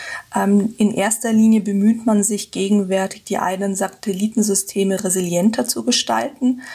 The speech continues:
also weniger Angriffsfläche zu bieten. Ähm, auch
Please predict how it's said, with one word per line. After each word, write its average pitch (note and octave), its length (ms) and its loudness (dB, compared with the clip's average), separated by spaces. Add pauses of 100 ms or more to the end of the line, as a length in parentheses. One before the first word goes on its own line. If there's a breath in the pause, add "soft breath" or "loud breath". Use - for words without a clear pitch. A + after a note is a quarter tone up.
(200 loud breath)
also F#3+ 440 -2
weniger G#3 640 2
Angriffsfläche G#3+ 920 -2
zu - 220 -4
bieten. B3 680 -2 (640 loud breath)
Ähm, G3 320 2
auch F#3+ 380 -4